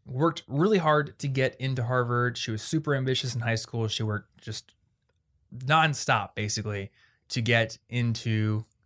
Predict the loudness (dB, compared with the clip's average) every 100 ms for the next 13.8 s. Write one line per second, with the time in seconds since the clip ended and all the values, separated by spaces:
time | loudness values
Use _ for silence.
0 | -6 -4 -4 -4 -2 -2 -2 -4 -4 -8
1 | -12 -20 _ _ _ _ _ _ _ _
2 | _ -2 2 2 4 2 2 4 4 2
3 | 0 -4 -2 0 0 -2 _ _ _ _
4 | _ -8 -6 -2 2 2 2 0 0 0
5 | 0 -2 -2 0 2 2 0 -2 0 0
6 | 0 0 0 -6 -14 -4 -2 -2 -2 -4
7 | -2 -2 0 0 0 -2 -6 -4 0 -2
8 | -2 -6 -2 -2 -2 -2 -4 -4 -4 -2
9 | -2 -2 -4 -12 -6 -4 -4 -2 -2 -2
10 | -4 -4 -4 0 2 2 0 -4 _ _
11 | _ 0 2 2 0 -6 _ _ -4 -2
12 | -2 -2 -2 0 0 0 0 2 2 0
13 | 0 0 -2 -2 2 2 2 -2